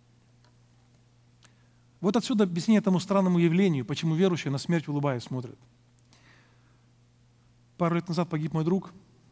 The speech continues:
и еще одна семья, которая дружила с нами и с ним, они шли, мы уже, мы приняли, как это был тяжелый удар. Погиб пастор церкви, осталось пятеро детей. И вот мои друзья идут, э,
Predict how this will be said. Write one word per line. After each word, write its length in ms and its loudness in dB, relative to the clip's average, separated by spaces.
и 540 -4
еще 360 -2
одна 260 -4
семья, 320 -2
которая 260 -4
дружила 300 -2
с 120 -10
нами 220 -2
и 60 -4
с 340 -12
ним, 220 2
они 260 -2
шли, 420 0
мы 120 -2
уже, 200 0
мы 100 2
приняли, 300 4
как 220 -4
это 120 -6
был 140 0
тяжелый 320 -2
удар. 240 -4
Погиб 260 -4
пастор 280 -6
церкви, 320 -4
осталось 260 -6
пятеро 300 -8
детей. 340 -6
И 60 -4
вот 140 -2
мои 140 0
друзья 380 0
идут, 260 -4
э, 640 -4